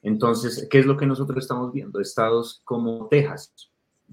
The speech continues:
eh, que, pues, son precisamente estas firmas las que terminan comprando casas, eh, por setenta y cinco mil dólares más que el precio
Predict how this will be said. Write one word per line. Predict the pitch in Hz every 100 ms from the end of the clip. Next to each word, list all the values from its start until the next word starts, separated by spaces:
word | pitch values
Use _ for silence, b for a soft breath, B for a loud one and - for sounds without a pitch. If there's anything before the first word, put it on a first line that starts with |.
| -
eh, | 90 87 85 82 85 - -
que, | 104 92 90 -
pues, | -
son | - 98
precisamente | 107 107 110 107 107 107
estas | 107 107 110 -
firmas | 117 95 107 110
las | 95 -
que | -
terminan | 95 90 90 90
comprando | 101 95 107 101 98 98 101 _ _ _ _
casas, | - 117 107 107 107 - - - - 101
eh, | 90 90 87 -
por | - -
setenta | - 107 107 98 98
y |
cinco | - 104 -
mil | 101 107 104
dólares | 107 107 104 101
más | 110 113 110 - - _ _
que | - 95
el | 90
precio | - 107 95 - 92 -